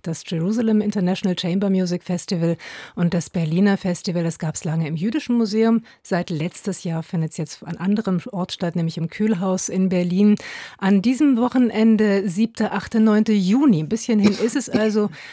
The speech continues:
Und dann ist es wieder soweit. Und wer alles dabei ist und was es zu hören gibt und so weiter, das steht natürlich jetzt schon alles fest. Das ist ja ganz klar.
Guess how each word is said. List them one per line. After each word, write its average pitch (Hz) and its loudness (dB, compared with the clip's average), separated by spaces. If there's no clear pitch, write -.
Und 185 -2
dann 185 0
ist 175 -6
es 170 -10
wieder 165 -2
soweit. 151 -4
Und 147 -4
wer 160 -4
alles 170 -6
dabei 160 -4
ist 185 -4
und 180 -2
was 165 -4
es 185 -8
zu 180 -6
hören 180 0
gibt - -6
und 190 -2
so 165 -4
weiter, 165 -4
das 156 -4
steht 185 -2
natürlich 170 0
jetzt 160 -4
schon 165 -2
alles 156 -6
fest. 131 -8
Das 160 -6
ist 156 -8
ja 160 -2
ganz 156 -2
klar. 143 -4